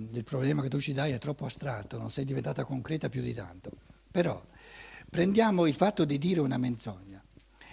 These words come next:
Il fatto di dire una menzogna, il dire una menzogna, è per natura lesivo della libertà altrui. Perché io, dandogli un'informazione sbagliata, gli scalzo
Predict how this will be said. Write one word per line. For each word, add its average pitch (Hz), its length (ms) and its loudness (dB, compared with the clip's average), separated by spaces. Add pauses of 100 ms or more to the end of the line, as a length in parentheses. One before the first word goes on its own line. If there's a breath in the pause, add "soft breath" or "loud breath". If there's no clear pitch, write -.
Il 160 120 2
fatto 247 280 2
di 165 140 2
dire 190 220 4
una 139 180 4
menzogna, 131 840 0 (120)
il 135 160 2
dire 185 180 2
una 147 140 2
menzogna, 117 640 -8
è 196 260 4
per 170 240 8
natura 190 420 4
lesivo 185 680 8
della 139 220 -2
libertà 131 420 -4
altrui. 113 400 -2 (840 loud breath)
Perché 175 300 8
io, 196 220 8
dandogli 208 520 10
un'informazione 175 800 4
sbagliata, 165 840 6 (280 loud breath)
gli 202 240 8
scalzo 240 1040 6